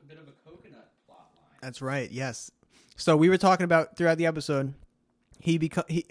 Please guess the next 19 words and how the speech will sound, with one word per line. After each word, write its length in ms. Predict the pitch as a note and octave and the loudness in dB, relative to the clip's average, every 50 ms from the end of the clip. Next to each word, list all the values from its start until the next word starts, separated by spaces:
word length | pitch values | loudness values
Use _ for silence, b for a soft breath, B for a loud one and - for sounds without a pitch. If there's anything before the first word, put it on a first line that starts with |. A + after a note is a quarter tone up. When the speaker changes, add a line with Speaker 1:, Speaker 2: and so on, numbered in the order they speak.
| D#3 - - | -12 -12 -8
Speaker 2:
I 60 | D#3 | -6
mean, 140 | D3+ D3+ C#3 | -4 -2 0
he's 200 | C#3+ D#3+ D#3 C#3 | 0 0 0 0
basically 320 | D3+ D#3+ D#3 D#3 E3 E3 | 0 0 0 0 -4 -6
the 80 | D3+ C#3+ | -8 -6
punching 340 | - E3+ E3 D3+ - D3 C#3 | -4 -4 -6 -4 -6 -6 -6
bag 300 | C3+ C3 C3 C3+ C3+ C#3 _ _ b b b b b b b b b | -4 -4 -4 -4 -6 -10 _ _ b b b b b b b b b
for 160 | - E3+ D#3+ D#3 | -2 0 0 0
the 80 | D3 | 0
Huge 260 | C#3 - F#3+ F3 - | -2 -4 -6 -6 -6
Crew. 240 | - - B2+ - B2 - _ _ | -10 -12 -12 -12 -14 -20 _ _
Speaker 1:
Yes. 120 | _ - _ _ _ _ _ _ _ _ _ _ - - _ _ _ _ _ _ - | _ -20 _ _ _ _ _ _ _ _ _ _ -20 -20 _ _ _ _ _ _ -12
Speaker 2:
And, 320 | C3 C3 C3 C3 B2+ A#2+ B2 | -8 -6 -6 -6 -6 -6 -6
uh, 180 | A#2+ A#2 A2 | -6 -6 -6
him 280 | G2 A#2+ D3 E3 D#3 D#3+ | -6 -4 -2 -2 -2 -2
and 140 | D3+ D3 C#3 | -2 -2 -2
Backpack, 480 | D3 C#3+ C3+ - - C#3 C3 C3 C3+ _ _ _ _ _ _ _ _ _ _ _ _ _ _ _ _ _ _ _ | -2 -4 -4 -6 -6 -8 -6 -8 -8 _ _ _ _ _ _ _ _ _ _ _ _ _ _ _ _ _ _ _
Backpack 400 | - C#3 C3 A#2+ - C3+ B2+ - | -8 -8 -8 -8 -8 -10 -10 -6
Les. 400 | - D3+ C#3+ B2 - - - - | -6 -4 -4 -4 -6 -10 -16 -18